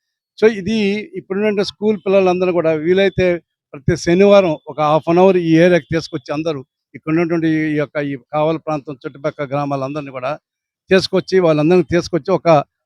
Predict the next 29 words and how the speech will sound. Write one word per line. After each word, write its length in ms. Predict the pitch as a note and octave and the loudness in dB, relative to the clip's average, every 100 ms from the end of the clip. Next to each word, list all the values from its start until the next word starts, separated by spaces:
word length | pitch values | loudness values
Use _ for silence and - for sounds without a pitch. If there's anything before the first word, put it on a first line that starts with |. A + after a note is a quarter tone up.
| - | -10
ఒక 160 | C3+ D3+ | -4 -4
టీచింగ్ 580 | - - A#3+ - A3+ G#3 | -2 2 2 4 4 4
లాగా 280 | E3 B2+ - - | 2 0 -12 -10
ఎవరెవరు 520 | D3 E3+ F3+ F3+ E3 | -4 0 2 2 0
ఏంటి, 380 | D3+ E3 D#3 F3 | 0 0 0 0
వీళ్ళు 300 | D#3 C#3+ D3 | 0 -2 -4
ఏంటి, 240 | D#3 D#3 | -4 -4
వాళ్ళు 220 | D#3+ C#3+ | -4 -2
ఏంటి 240 | C#3+ C#3 D3+ | -4 -4 -6
అని 160 | C#3 | -8
చెప్పి 240 | C3 _ D3 | -12 _ -12
చెప్పగలిగితే 600 | C#3+ D#3+ C#3 C3+ G3 A3+ _ _ _ - | -8 -4 -4 -2 -4 -4 _ _ _ -6
నిజంగా 400 | C#3+ F3 G#3 G#3 | -2 2 4 4
ఈ 140 | F3 D#3+ | 2 -2
కృష్ణారెడ్డి 560 | - - F#3 F3+ E3+ | -6 -10 -4 -2 -2
గారు, 300 | E3 D#3+ D#3+ - D3 | -2 -4 -6 -8 -6
ఆ, 100 | C#3+ - - | -6 -8 -6
పడినటువంటి 440 | D3+ D#3+ C#3 C#3 - | -2 -2 -4 -8 -6
కష్టానికి 560 | D#3 - F#3 E3+ D#3+ C#3+ _ _ - | -4 0 0 2 -2 -4 _ _ -2
తప్పకుండా 520 | D3+ - F3+ F3 G3+ | -2 -2 -4 2 2
ఫలితం 540 | F#3 E3 E3 F3+ E3 D3+ | 2 0 -2 -2 -2 0
ఉంటుంది, 480 | E3+ G3+ G3+ A#3+ G#3+ D#3+ D#3 C3+ | -2 -2 -2 -4 -6 -6 -6 -6
హండ్రెడ్ 260 | D3+ F3+ | -4 -4
పర్సెంట్ 300 | F3 E3+ E3 | -4 -6 -8
ఉంటుంది. 400 | D#3 D#3 F3+ A3+ B3 _ _ _ - | -8 -8 -8 -10 -14 _ _ _ -2
డ-, 140 | D#3+ F#3 | 0 0
డెఫినెట్గా 480 | D3+ D#3 G#3 G#3 | -4 -2 0 2
నేను, 440 | G3+ F3 E3+ D#3 - D3 | 2 2 2 -2 -4 -4
ఆ, 360 | C#3+ C#3+ C3+ | -2 -2 -4